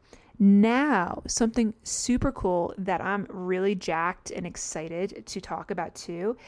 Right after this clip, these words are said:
is on Thursdays, I'm gonna be doing a listener questionnaire. So each week, I get a ton of really great questions in from all my listeners. I get it from Instagram, I get it on Facebook, I get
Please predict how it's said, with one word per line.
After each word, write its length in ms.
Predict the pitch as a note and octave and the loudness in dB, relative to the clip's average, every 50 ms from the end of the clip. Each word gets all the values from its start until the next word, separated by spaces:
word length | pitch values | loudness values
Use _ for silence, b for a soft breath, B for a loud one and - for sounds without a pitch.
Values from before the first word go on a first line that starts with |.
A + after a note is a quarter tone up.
| B B B B B B - | B B B B B B 4
is 320 | D4 E4+ D4+ A#3 G#3 - | 6 10 10 10 8 8
on 300 | - - G#3+ A3 G#3 G3+ | 2 0 0 0 0 0
Thursdays, 1300 | - - - - B3 C4+ D#4 F4 G4 F#4+ F4 - - F3 D#3+ E3+ - - - C#4+ D#4+ E4+ - - - b b b b b b b _ - | -4 -8 2 4 6 6 8 10 8 8 8 6 0 -2 -2 -2 -4 0 0 2 2 2 0 -4 -10 b b b b b b b _ 2
I'm 180 | C4 C#4+ D#4+ F4 | 2 2 4 2
gonna 100 | F#4 F4+ | 2 4
be 120 | E4+ C#4 | 4 2
doing 480 | - - A3 G#3 G#3 G#3 G#3+ A3+ B3 - _ _ _ _ _ _ _ _ _ - | 4 2 0 2 2 2 2 0 -2 -4 _ _ _ _ _ _ _ _ _ -2
a 300 | A3 A3+ A3+ A3 G#3+ D#4+ | 0 2 2 2 0 0
listener 500 | - G#3 F#3+ F3+ F3 - - F#3 F#3+ G3 | -2 -4 -2 -2 -2 -2 -2 -2 -2 -4
questionnaire. 1000 | - - - - B3 - - - - - - G3 - - - - - - - B B B B B B B B | -6 -8 -6 -6 -4 -4 -4 -8 -8 -8 -10 -10 -10 -10 -12 -12 -14 -14 -16 B B B B B B B B
So 380 | - - - C4+ A#3+ G#3+ G3+ - - _ _ _ | -4 6 8 8 8 8 6 4 -4 _ _ _
each 400 | - A#3+ C#4 E4 F4 - - - | -2 2 2 2 2 2 -4 -4
week, 560 | G3 G#3+ C4 C#4+ G#3+ F#3+ A3 A3+ - - - _ _ _ _ - | -2 -2 -2 -2 -2 -2 -4 -4 -10 -18 -20 _ _ _ _ 0
I 60 | A3+ | 0
get 220 | A3 - A#3 - - | 2 2 0 0 0
a 80 | G#3 G#3+ | -2 -4
ton 800 | - - - - - - - - A3+ A3+ A#3 A3 F#3+ F3+ F3 F#3 - _ _ | -4 -6 -10 -12 -14 -16 -10 -4 -2 0 2 0 0 -2 -6 -10 -14 _ _
of 260 | - G#3 G3 G3+ G3+ | -6 -6 -4 -2 -2
really 280 | G#3 G#3 G3+ G#3 G#3+ G#3+ | 0 2 4 4 4 4
great 260 | G#3+ G#3+ G3 F#3 F3+ | 2 2 0 0 -2
questions 580 | - - E3+ E3 - - - F3+ E3+ E3 E3 - | -6 -6 -6 -6 -6 -8 -10 -8 -8 -8 -8 -8
in 300 | - E3+ E3 E3 E3+ E3 B B B B B | -8 -8 -6 -6 -8 -8 B B B B B
from 340 | - B2 - G3+ F#3+ F3+ - | -12 -2 0 0 0 0 -2
all 180 | - G#3 F3 F3 | -2 -2 -2 -2
my 140 | F3 F3+ F3+ | -2 -4 -4
listeners. 480 | E3+ E3 D#3 - - - - - - | -6 -6 -8 -8 -10 -10 -12 -10 -10
I 80 | - F#3+ | -8 -6
get 140 | F#3 F3 - | -6 -6 -8
it 40 | - | -8
from 140 | - - | -12 -14
Instagram, 640 | - - C#4 C#4 - - - - C4+ B3+ B3 B3 A#3 | -4 -2 -2 0 0 -2 0 2 4 4 4 4 2
I 80 | - | 0
get 100 | G3+ F#3 | -2 -2
it 100 | E3+ - | -4 -6
on 80 | - B3 - - | -12 -16 -8 -6
Facebook, 360 | - C4+ C4 B3+ - B3 A#3 A3+ | -4 -4 -4 -2 -2 -4 -4 -4
I 40 | - | -6
get 200 | F#3 - - - | -8 -10 -12 -16